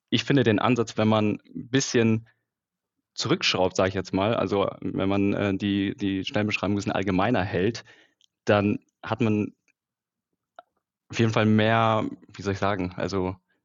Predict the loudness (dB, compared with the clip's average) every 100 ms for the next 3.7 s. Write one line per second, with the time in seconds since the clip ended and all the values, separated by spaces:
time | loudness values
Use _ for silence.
0 | _ _ -4 2 4 4 0 0 2 4
1 | 2 2 -2 -2 0 -2 0 0 0 -2
2 | -6 -6 -6 -2 -2 -4 -2 0 0 -2
3 | -2 -2 -2 -4 -6 -6